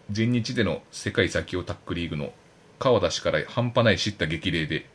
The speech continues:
準優勝でこれから全日の主力系と思いきや、魔界五号へは、<laughs> 出場団体を短期間で変わる、ジ-、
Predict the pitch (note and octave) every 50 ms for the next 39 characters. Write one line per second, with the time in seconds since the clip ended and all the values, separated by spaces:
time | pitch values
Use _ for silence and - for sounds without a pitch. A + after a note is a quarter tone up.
0 | - - - - - - - - - - - - G#2 G#2+ A2+ A#2+ B2 B2 B2 A#2+
1 | G#2+ - F#2 E2 D2+ - A2+ G#2+ A2 A#2+ A2+ A2+ A2 G#2 - - - - - _
2 | _ _ - - G2+ G#2+ G#2+ A2 A#2 A#2 A#2 A#2 A#2 A#2 - - - A2+ G#2+ G2+
3 | G2 - G#2+ A2 G#2+ - - A#2+ A2 G#2+ G#2+ G#2+ G#2 G2+ G2 - F2+ D#2 - -
4 | - G2 G2 - A2+ A2 A2 A2 A2+ G#2 G2 F#2 E2 D#2 D2+ D2 C#2+ D#2+ - -
5 | - - - - - - - - - - - - - - - - - - B2 A#2
6 | A2+ B2 B2 A#2+ A#2 A2+ A#2 A#2 A#2 A2 - - E2 E2 E2 D#2 - - - -
7 | - A#2+ A2 A#2 A2+ - - - G2+ F2 D#2+ D#2 D2+ - - F2+ F2 E2+ E2+ E2
8 | E2+ E2 - - - - - - - - - - - _ - - - - - -
9 | _ - - - - - - _ - - - - - - - G#2+ G2+ G#2+ A#2+ C3+